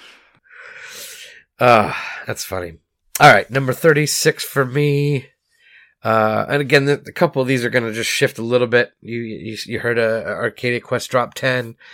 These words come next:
This one dropped, uh, nine. Uh, and that is, um, I think I've mentioned it several times. It's my wife's favorite game. Uh,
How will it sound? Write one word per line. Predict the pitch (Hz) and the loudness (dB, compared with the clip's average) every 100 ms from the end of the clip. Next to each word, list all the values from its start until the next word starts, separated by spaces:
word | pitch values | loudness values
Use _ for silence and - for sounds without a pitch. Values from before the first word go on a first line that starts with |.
| - - _ | -20 -20 _
This | - - | -10 -4
one | 120 113 | -4 -4
dropped, | 104 110 113 110 - - - _ _ _ _ | -2 2 4 2 -4 -14 -14 _ _ _ _
uh, | 107 107 104 104 104 101 | -10 -8 -6 -8 -10 -4
nine. | 120 123 123 120 113 120 - - - - - | 2 4 4 4 0 -6 -14 -20 -20 -20 -10
Uh, | 107 104 104 104 | -4 -2 -2 -4
and | - 104 | -8 -4
that | 113 113 | -2 0
is, | 107 - - _ - | -2 -6 -10 _ -16
um, | 92 - 82 87 | -16 -18 -20 -20
I | - | -20
think | - 104 | -18 -14
I've | 95 | -12
mentioned | 98 104 113 95 | -10 -8 -8 -8
it | |
several | - 104 104 | -8 -8 -8
times. | - 104 104 104 - - | -6 -6 -6 -10 -16 -18
It's | - 107 | -16 -12
my | 101 | -8
wife's | 101 101 104 - | -6 -6 -8 -10
favorite | 110 101 101 | -14 -12 -12
game. | 110 110 110 110 110 _ _ _ - - - _ _ - | -10 -10 -10 -16 -20 _ _ _ -20 -20 -20 _ _ -20
Uh, | - 73 | -20 -20